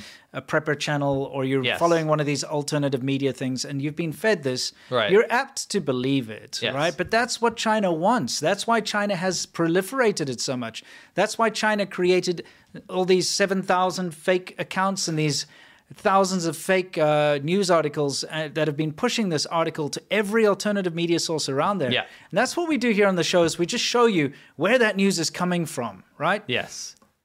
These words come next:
Speaker 1: Why
Speaker 2: Right.
Speaker 1: did your favorite conspiracy theorist talk about this?
Speaker 2: Brian Kane said, "Let's say hi to all the Votniks and Wu Mao in the chat."
Speaker 1: Yeah.
Speaker 2: And that's exactly what we're dealing with here.
Speaker 1: I mean, well-known shill over here,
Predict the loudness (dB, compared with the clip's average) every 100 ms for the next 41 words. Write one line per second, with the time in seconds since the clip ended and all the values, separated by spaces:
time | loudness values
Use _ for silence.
0 | _ 2 4 2 0 0 2 2 2 2
1 | 2 2 -2 -4 -2 2 2 0 -2 0
2 | 0 -2 -4 -6 -8 -14 -10 -2 0 0
3 | -2 -2 -2 0 -2 0 0 0 -2 0
4 | -2 0 0 0 0 0 0 -4 -4 -2
5 | -2 0 0 0 -2 -4 0 2 0 -2
6 | -2 -2 -2 -2 -2 -4 -4 -2 -2 -2
7 | 0 0 0 0 0 -4 -6 -2 0 2
8 | 2 4 4 2 0 0 2 4 4 2
9 | 0 0 2 2 0